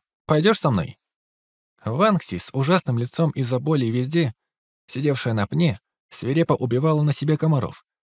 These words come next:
представляя на их месте мое лицо. И на предложение романтической прогулки под сенью лесов отреагировал слегка нервно.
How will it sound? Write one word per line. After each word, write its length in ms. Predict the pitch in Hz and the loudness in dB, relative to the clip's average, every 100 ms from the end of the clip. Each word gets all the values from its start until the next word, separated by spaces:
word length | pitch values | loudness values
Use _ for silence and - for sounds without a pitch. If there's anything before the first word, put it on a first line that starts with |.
| - | -2
представляя 680 | 135 131 - 143 147 135 | -2 0 -2 0 2 0
на 120 | 110 110 | 0 -2
их 120 | 110 | 0
месте 340 | 139 127 123 | -2 0 0
мое 280 | 123 135 147 | 0 2 2
лицо. 420 | 156 156 - - - _ _ _ _ - | 0 -2 -6 -10 -14 _ _ _ _ -4
И 160 | 170 | -2
на 160 | 214 226 | 0 -2
предложение 640 | 226 220 202 147 156 165 | -2 0 2 2 2 4
романтической 600 | 165 160 147 147 151 - | 4 2 0 -2 -4 -2
прогулки 480 | 143 110 104 123 131 | -2 -2 -2 -2 -2
под 200 | 104 98 | -2 -4
сенью 400 | - 131 123 101 | -2 -2 0 0
лесов 460 | 95 - 147 156 - _ _ - | -2 -2 -2 -2 -4 _ _ -4
отреагировал 760 | 175 180 175 143 147 151 151 | -4 0 0 0 0 0 0
слегка 560 | 139 127 117 147 143 131 - | 0 -4 -4 -2 -2 -2 -4
нервно. 420 | 160 165 - - | -2 -2 -2 -8